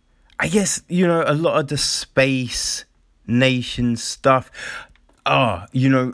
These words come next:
a, a, a series that probably kind of is very similar to this is, um, uh,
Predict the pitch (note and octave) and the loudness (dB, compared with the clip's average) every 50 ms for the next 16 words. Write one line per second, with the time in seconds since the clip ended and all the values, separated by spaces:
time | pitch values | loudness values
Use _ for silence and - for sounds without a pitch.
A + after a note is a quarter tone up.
0 | - _ B2 B2 C3 B2+ - B2 B2 B2+ - B2 A#2+ - - - - - - C#3 | -4 _ 2 2 2 2 0 -2 -2 -2 -4 -6 -6 -4 -4 -2 -2 -2 -2 -2
1 | D3+ D#3 D#3+ F3 F3 E3 D#3+ D#3 C#3+ - - - - B2 A2+ A2 G2+ - A#2 B2 | -2 -2 -2 -2 -2 -2 -4 -4 -4 -6 -10 -10 -8 -8 -8 -8 -6 -2 0 0
2 | A#2+ G2+ - - _ _ _ - - - - - - C3+ D3+ D3+ C#3+ C3 C#3 B2 | 0 -2 -4 -8 _ _ _ -18 -16 -16 -14 -10 -4 -2 -2 0 0 -2 -4 -4
3 | A2+ B2 B2 B2 A#2+ A#2+ A2+ A2 - - - B2+ A#2 A2+ G#2 G2+ F#2+ - - - | -2 -2 0 0 0 0 0 -4 -8 -6 -4 -2 0 0 0 0 -2 -4 -10 -12
4 | - - - - - - _ _ _ _ _ _ _ _ _ _ _ _ _ _ | -12 -20 -20 -20 -20 -20 _ _ _ _ _ _ _ _ _ _ _ _ _ _
5 | - _ _ _ _ _ _ _ - _ _ _ _ _ _ - - E3 D3+ A#2 | -20 _ _ _ _ _ _ _ -20 _ _ _ _ _ _ 0 2 2 2 4
6 | F#2+ B2+ D#3 D3+ C#3+ B2+ - - - D#3 D3 C#3+ C#3 C3+ C3+ B2 - - - A#2+ | 4 4 4 4 4 0 -4 0 2 2 4 4 4 4 2 0 0 -2 -2 -2
7 | A2+ B2 C3 B2+ B2+ - - - - - - B2+ B2+ B2+ B2+ B2+ B2 A#2 G#2 - | 2 4 4 4 4 0 -4 -10 -6 -2 0 2 2 2 2 0 0 -2 -2 -6
8 | - - - - A#2+ A#2+ A#2+ A#2+ A#2+ A#2+ A#2+ A#2 A#2 A2 G2+ - - - - - | -10 -10 -2 0 2 2 2 2 2 0 -2 -2 -4 -4 -6 -12 -14 -16 -16 -16
9 | _ _ _ _ _ _ _ - - _ - - - A2 G#2+ G#2+ A2 | _ _ _ _ _ _ _ -16 -16 _ -8 -2 0 2 2 0 -2